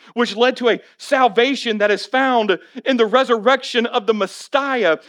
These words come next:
and will be sustained or upheld until the day the righteous judge comes again to bring justice for his people. You see, the Advent reminds us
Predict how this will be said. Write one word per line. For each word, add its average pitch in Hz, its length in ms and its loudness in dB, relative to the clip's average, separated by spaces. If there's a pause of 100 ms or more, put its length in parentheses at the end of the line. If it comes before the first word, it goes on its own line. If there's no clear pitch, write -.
(140)
and 233 180 0
will 247 160 0
be 240 380 -4
sustained 269 720 -2
or 226 140 4
upheld 247 840 2 (240)
until 262 240 -2
the 233 100 -4
day 247 540 0 (160)
the 247 100 4
righteous 254 580 -2 (160)
judge 254 560 0 (220)
comes 262 560 2
again 233 680 2 (200)
to 262 100 2
bring 240 380 0
justice 226 560 -2
for 190 200 0
his 185 160 -2
people. 120 640 -8 (1900)
You 160 60 -8
see, 220 140 -4
the 185 140 0
Advent 196 440 0
reminds 156 600 -2
us - 460 -18